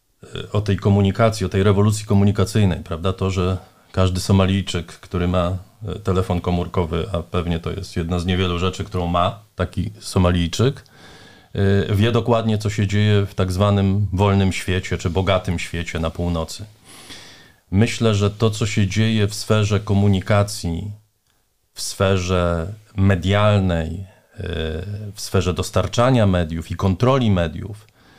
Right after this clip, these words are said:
jest, e, nieprawdopodobnie ważne i c-,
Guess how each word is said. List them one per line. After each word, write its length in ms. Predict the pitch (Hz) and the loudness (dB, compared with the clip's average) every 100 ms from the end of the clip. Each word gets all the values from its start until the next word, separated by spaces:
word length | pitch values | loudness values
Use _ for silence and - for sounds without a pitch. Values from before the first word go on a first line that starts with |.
| - _ _ _ | -20 _ _ _
jest, 580 | 95 101 104 - - - - | 0 2 2 -4 -12 -10 0
e, 680 | 104 98 95 95 98 - _ _ _ _ _ _ _ _ - | 2 4 2 0 -4 -10 _ _ _ _ _ _ _ _ 0
nieprawdopodobnie 920 | 127 139 135 113 113 117 117 113 110 | 2 4 2 2 0 0 2 2 2
ważne 640 | 101 95 87 90 104 127 - | 2 2 0 0 0 0 -4
i 40 | 95 | -12
c-, 140 | - | -16